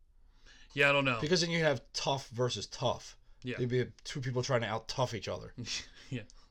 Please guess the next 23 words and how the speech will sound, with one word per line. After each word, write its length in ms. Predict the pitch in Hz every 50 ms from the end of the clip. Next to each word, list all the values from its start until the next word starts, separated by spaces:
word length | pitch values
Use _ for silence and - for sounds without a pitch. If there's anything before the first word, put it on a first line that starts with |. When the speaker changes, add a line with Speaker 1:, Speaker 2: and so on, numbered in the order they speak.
| - - -
Speaker 2:
I'm 240 | - 190 226 208 139
tougher 260 | - - 110 - 98
than 180 | - - 101 117
you. 320 | 170 240 254 196 - - - - - - - - - - - - - - - 170 - - - - - - - - - -
No, 720 | 214 208 214 220 233 226 214 190 170 165 190 220 - - - -
I'm 340 | 196 208 220 233 240 220 -
tougher 520 | - - 143 156 147 151 - 208 214 214 208
than 360 | 214 247 240 247 247 254 247
you. 400 | 285 349 349 330 285 208 - - - - - - - - - - - - - - - - - - - - - - - - - - - - - - -
What 80 | 175 160
do 40 |
you 40 | 131
say? 220 | - - - - - -
We 80 | 120 127
can 80 | 127
fucking 240 | 123 147 139 135 135
wrap 200 | 135 135 131 131
this 140 | - 143 -
turd 240 | - 147 143 139 139
up? 200 | 147 147 - -
Speaker 1:
Let's 200 | 127 131 127 -
do 180 | - 139 160 175
it. 140 | 160 -